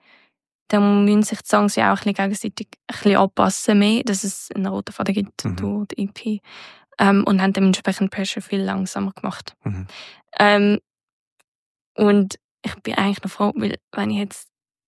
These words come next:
Speaker 1: ältere Versionen höre, denke ich mir so, „Boah, chill's mal.“ <laughs> Also so,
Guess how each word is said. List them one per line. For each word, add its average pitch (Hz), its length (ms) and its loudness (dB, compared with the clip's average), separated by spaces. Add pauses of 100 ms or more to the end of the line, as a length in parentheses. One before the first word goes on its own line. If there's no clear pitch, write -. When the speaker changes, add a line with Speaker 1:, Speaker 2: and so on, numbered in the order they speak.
(120)
Speaker 1:
ältere 247 640 2 (320)
Versionen 220 440 0
höre, 208 160 0
denke 202 200 -4
ich - 60 -16
mir 214 100 -6
so, 202 100 -6
„Boah, 233 240 -8 (240)
chill's - 400 -4
mal.“ 226 280 0
<laughs> 180 280 4
Also - 200 4
so, - 260 4